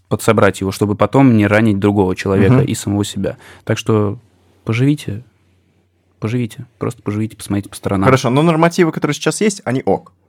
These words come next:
Speaker 1: Ну, в целом, да,
Speaker 2: Мгм.
Speaker 1: наверное, да.
Speaker 2: Нет, это я к чему говорю, я быстро вставку, потому что, да, там в исламском мире считают иначе,
Speaker 1: Ну
Speaker 2: в,
Speaker 1: да, да.
Speaker 2: там считают иначе, там считают иначе. Просто интересно. Хорошо. А, давай дальше.
Speaker 1: Давай.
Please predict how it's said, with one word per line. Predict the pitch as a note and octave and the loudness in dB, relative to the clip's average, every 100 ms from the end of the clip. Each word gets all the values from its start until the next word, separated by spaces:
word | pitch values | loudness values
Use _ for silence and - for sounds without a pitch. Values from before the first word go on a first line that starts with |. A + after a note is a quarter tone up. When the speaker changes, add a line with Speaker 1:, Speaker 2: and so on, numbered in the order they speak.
| _ | _
Speaker 1:
Ну, | - A3+ D4+ B3+ - _ | -6 -2 -2 -4 -10 _
в | B2+ - - | -14 -14 -18
целом, | - B3+ E3+ G2 | -6 -4 -2 0
да, | F#2+ A#2+ A#2+ | 0 -2 -6
Speaker 2:
Мгм. | G2+ A#2 | -8 -4
Speaker 1:
наверное, | G#2 A2+ G2+ | -2 -2 -4
да. | F#2 - | -6 -2
Speaker 2:
Нет, | D3 - | 0 0
это | D#3 D#3 | -2 0
я | D3+ C#3 | 0 0
к | |
чему | - C#3+ | -2 -4
говорю, | C3+ G3 - | 0 2 2
я | A2+ | 0
быстро | A2 A2 - | 0 -2 -4
вставку, | G2 D#3+ D3+ - | -4 -4 -6 -6
потому | - A2+ | -4 -4
что, | - G2 | -4 2
да, | C3 C3 | 2 2
там | G2 F2 | -6 -8
в | F#2+ F#2 G2+ F#2+ | -10 -4 -2 -2
исламском | G2 D3+ E3+ - | -2 -2 -2 -4
мире | C3 B2+ | -4 -2
считают | A2 - A2+ B2+ | -4 -4 -4 -2
иначе, | A2+ F#2 E2+ - F2 | 0 0 -2 -6 -6
Speaker 1:
Ну | A2+ | -2
Speaker 2:
в, | D3 | -2
Speaker 1:
да, | F#2+ | -2
да. | F#2+ | 0
Speaker 2:
там | G#2+ D3 | 0 0
считают | G#2+ A2 A2 | -2 -6 -2
иначе, | G#2 E2+ - | -2 -2 -2
там | - B2 | 0 0
считают | - G#2 G2+ | -2 -4 -2
иначе. | F3 B3 - - - - - | -2 -2 -4 -6 -12 -20 -10
Просто | C#3 - A2+ | -8 -4 -4
интересно. | G2+ F#2 - - - - - - - _ | 0 -2 -2 -12 -20 -20 -20 -20 -20 _
Хорошо. | - C3+ C3 - - _ _ - - | -2 0 0 -6 -18 _ _ -20 -6
А, | - A#2 A2+ | 2 6 6
давай | A2 B2 B2 | 6 4 4
дальше. | F#2 E2+ - - _ _ | 4 0 -8 -18 _ _
Speaker 1:
Давай. | - F#3 G2+ | -10 -6 -6